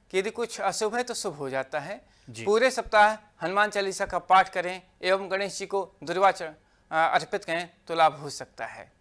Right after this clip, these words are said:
Speaker 2: बिल्कुल, तो अब आते हैं तुला राशि की ओर।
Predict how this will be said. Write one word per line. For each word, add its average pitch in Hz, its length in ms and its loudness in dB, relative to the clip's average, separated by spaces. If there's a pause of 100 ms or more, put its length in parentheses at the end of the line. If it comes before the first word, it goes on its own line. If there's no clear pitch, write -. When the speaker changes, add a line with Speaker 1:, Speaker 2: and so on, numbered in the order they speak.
(120)
Speaker 2:
बिल्कुल, 131 320 -8 (360)
तो 185 60 2
अब 196 200 6
आते 165 240 2
हैं 185 100 0
तुला 135 240 0
राशि 143 260 0
की 151 140 -6
ओर। 147 300 -4